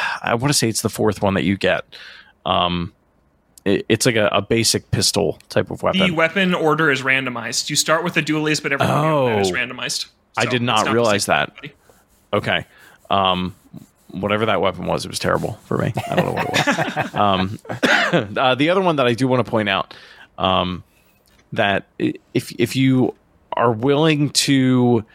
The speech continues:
Speaker 1: be patient and, like, fail a good amount, um,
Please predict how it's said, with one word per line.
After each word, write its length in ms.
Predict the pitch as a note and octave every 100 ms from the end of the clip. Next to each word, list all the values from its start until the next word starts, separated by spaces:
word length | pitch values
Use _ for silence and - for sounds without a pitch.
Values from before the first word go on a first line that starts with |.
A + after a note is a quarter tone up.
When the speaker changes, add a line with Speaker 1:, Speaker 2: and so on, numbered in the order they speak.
| - _ -
Speaker 1:
be 140 | B2+ A2+
patient 640 | - C#3 B2+ D3+ C#3+ - _ _ _ A2
and, 140 | A2
like, 280 | G#2 F#2+ - _ -
fail 480 | - A2 G2+ A2+ A2
a 80 | G#2+
good 160 | A2+
amount, 360 | A2 G2+ G#2+ - - - - _ -
um, 480 | G2 F#2+ F#2 F#2